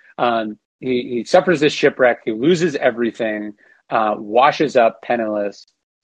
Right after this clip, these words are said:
and he ends up in, in, uh, in a bookstore in Athens, uh,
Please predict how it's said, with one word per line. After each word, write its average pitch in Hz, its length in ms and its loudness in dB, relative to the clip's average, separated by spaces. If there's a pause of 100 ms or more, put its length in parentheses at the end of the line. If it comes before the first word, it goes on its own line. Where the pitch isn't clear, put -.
(100)
and 147 120 2
he 156 200 4
ends 202 260 6
up 185 220 4
in, 160 360 -6 (120)
in, 156 320 0
uh, 143 880 -2 (360)
in 160 120 2
a 175 40 2
bookstore 160 600 -4 (220)
in 160 100 0
Athens, - 640 -2 (100)
uh, 127 140 -2